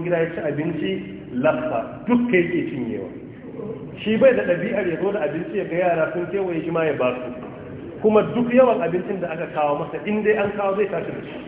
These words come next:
Shi bai taɓa wai rage abinci ba, in dai kika kawo, to ko wuni zai a wurinsa ya ƙarar da shi. Kaga wannan tarbiyyarsa na yara ba za ta yi kyau ba. "Wa in shariba ishtaf." In an ka abin sha da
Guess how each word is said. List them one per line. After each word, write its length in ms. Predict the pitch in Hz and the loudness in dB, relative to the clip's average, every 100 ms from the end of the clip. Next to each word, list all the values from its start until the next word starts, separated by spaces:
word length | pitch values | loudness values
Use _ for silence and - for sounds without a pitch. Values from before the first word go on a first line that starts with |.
| - - - - - | -12 -12 -12 -10 -8
Shi 140 | - 269 | -2 4
bai 160 | 240 - | 4 4
taɓa 160 | - | 4
wai 160 | 190 175 | 4 4
rage 160 | 190 190 | 4 2
abinci 400 | - 127 - 127 | 0 -2 -2 -2
ba, 120 | 127 - | -2 0
in 140 | 240 | 2
dai 100 | 240 | 2
kika 200 | 247 240 - | 2 2 4
kawo, 320 | 170 160 151 - - - - - | 6 6 4 0 -6 -10 -12 -4
to 120 | 185 175 208 | 0 0 6
ko 60 | 220 | 6
wuni 240 | 240 214 202 | 6 4 2
zai 120 | 190 | 4
a 80 | 170 | 4
wurinsa 300 | 160 165 113 | 4 0 0
ya 100 | 131 | 0
ƙarar 320 | 135 143 143 | 0 0 0
da 80 | 135 | -4
shi. 160 | - - - 131 - - - - - - - - - - - | -8 -10 -10 -10 -8 -8 -6 -8 -8 -8 -10 -10 -10 -10 -6
Kaga 160 | 143 147 160 | 2 4 4
wannan 240 | 190 170 139 | 4 2 0
tarbiyyarsa 460 | 165 160 - - 143 | -2 2 0 2 4
na 60 | |
yara 220 | 160 147 147 | 6 6 6
ba 80 | 147 | 4
za 100 | 160 | 0
ta 60 | 147 | 0
yi 80 | 127 | -2
kyau 140 | 135 117 | -2 -2
ba. 120 | 107 - - - - - - - - - - - - | -4 -6 -8 -8 -6 -6 -6 -6 -6 -6 -8 -8 -6
"Wa 120 | 127 185 | 4 4
in 240 | 202 196 - | 6 4 6
shariba 360 | 262 262 - 214 | 6 6 4 0
ishtaf." 440 | - - - 143 - - - - - - | -2 -6 -4 -4 -4 -10 -12 -16 -16 0
In 180 | 220 233 | 0 2
an 180 | 240 240 | 0 4
ka 140 | 226 233 185 | 4 4 2
abin 300 | 147 160 156 | 2 -2 0
sha 160 | 185 | 0
da 120 | 139 | 0